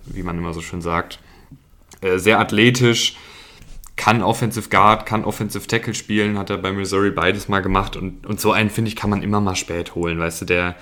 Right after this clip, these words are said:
der flexible, fle-, flexibel einsetzbare Offensive Liner, den nehme ich in den späten Runden immer mit, ähm, mit einem bisschen athletischem Upside.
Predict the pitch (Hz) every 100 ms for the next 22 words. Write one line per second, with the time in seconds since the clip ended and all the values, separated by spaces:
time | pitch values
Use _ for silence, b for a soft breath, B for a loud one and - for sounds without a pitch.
0 | B B B - 92 104 98 - 117 110
1 | 101 101 87 - - - 95 - - -
2 | 135 123 101 110 104 - 95 90 - 95
3 | - - 90 101 87 87 92 95 - 98
4 | 87 - 95 87 92 92 95 98 85 95
5 | - - - 92 87 87 92 - 95 85
6 | - 92 - - 98 - - 87 - -
7 | 104 104